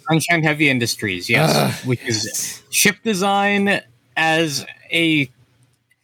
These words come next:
Speaker 1: as a puzzle within a budget.
Speaker 2: It's ship design
Speaker 1: And then
Speaker 2: as comedy is basically what it is. It's, it's ship design for giggles, for, for shits and giggles, 'cause you have a, yeah, you, you have a requirement. <laughs>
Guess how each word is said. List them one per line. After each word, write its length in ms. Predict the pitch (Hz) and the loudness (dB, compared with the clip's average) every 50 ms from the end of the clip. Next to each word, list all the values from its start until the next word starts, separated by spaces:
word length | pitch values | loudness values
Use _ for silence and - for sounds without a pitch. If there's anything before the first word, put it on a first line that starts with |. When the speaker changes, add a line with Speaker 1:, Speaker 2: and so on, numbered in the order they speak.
| _ _ _ _ _ _ - | _ _ _ _ _ _ -4
Speaker 1:
as 160 | 160 151 147 | -2 -2 0
a 100 | 143 139 | -2 -2
puzzle 520 | - - - - 220 196 170 196 196 185 151 | -4 -4 -4 -2 -2 0 0 0 0 0 0
within 260 | 160 147 156 156 147 | -2 -2 0 0 0
a 60 | 131 | 0
budget. 400 | 107 123 123 117 143 175 - - _ _ _ _ _ _ _ _ _ _ _ _ - | 0 -2 -2 0 -2 -4 -4 -6 _ _ _ _ _ _ _ _ _ _ _ _ -4
Speaker 2:
It's 200 | 175 165 - - | -4 -2 0 0
ship 300 | - - - 254 262 262 | 0 0 0 0 -2 -2
design 360 | - 247 208 165 - - - 180 | -2 -2 0 0 0 0 0 0
Speaker 1:
And 80 | 175 | 0
then 80 | 170 165 | 0 0
Speaker 2:
as 120 | 160 - | 0 -2
comedy 720 | - - - 160 170 170 165 147 127 113 101 92 98 - _ | -2 -4 -2 0 0 0 0 0 -2 -4 -6 -8 -10 -8 _
is 160 | 147 143 135 123 | -2 -2 0 0
basically 420 | 160 156 160 143 - - 151 143 | 0 0 0 0 -2 -2 0 0
what 220 | 131 127 123 120 | 2 2 2 2
it 80 | 113 107 | 0 0
is. 340 | 107 98 92 127 - - - - | -2 -4 -6 -8 -12 -12 -6 -2
It's, 460 | 139 135 131 - - - - - - - | -2 -2 0 0 0 0 0 -2 -2 -2
it's 300 | 156 135 117 - - - | -4 -4 -2 0 0 2
ship 260 | - - - 180 170 | 2 2 2 0 0
design 720 | - 180 156 135 151 147 147 139 135 135 135 127 127 120 - _ - - - - _ _ _ _ _ _ _ _ _ _ _ _ _ _ - | -2 -2 0 2 2 2 2 2 2 2 0 0 -2 -6 -10 _ -20 -20 -20 -20 _ _ _ _ _ _ _ _ _ _ _ _ _ _ -2
for 100 | 156 139 | -2 0
giggles, 600 | 131 139 151 131 123 127 113 101 95 - - - | 2 2 0 2 2 0 -2 -2 -4 -6 -10 -10
for, 340 | - - 147 127 123 131 131 | -6 -2 0 0 0 0 -2
for 140 | - 131 117 | -2 -2 -2
shits 320 | - - 151 135 - - | 0 0 0 0 0 -2
and 60 | 131 | -2
giggles, 460 | 117 120 113 104 101 101 - - - _ _ _ - | 0 -2 -2 -2 -6 -10 -12 -16 -18 _ _ _ -2
'cause 380 | 151 143 135 127 117 120 - | 0 2 2 2 0 -2 -6
you 180 | 156 143 135 139 | -2 0 2 2
have 180 | 147 156 151 | 2 2 2
a, 160 | 147 139 131 131 | 0 0 -2 0
yeah, 260 | 139 135 143 156 170 - - | 0 0 2 2 0 -2 -4
you, 160 | 143 131 135 | -6 -4 -4
you 260 | 135 135 131 123 123 127 | -4 -6 -6 -4 -2 -2
have 180 | 131 139 135 143 | 0 0 -2 -2
a 100 | 147 147 | -2 -2
requirement. 640 | 147 139 - - 247 285 262 226 190 175 175 190 - | -4 -4 -2 -2 -2 0 0 0 0 -2 -4 -4 -4
<laughs> 40 | - | -2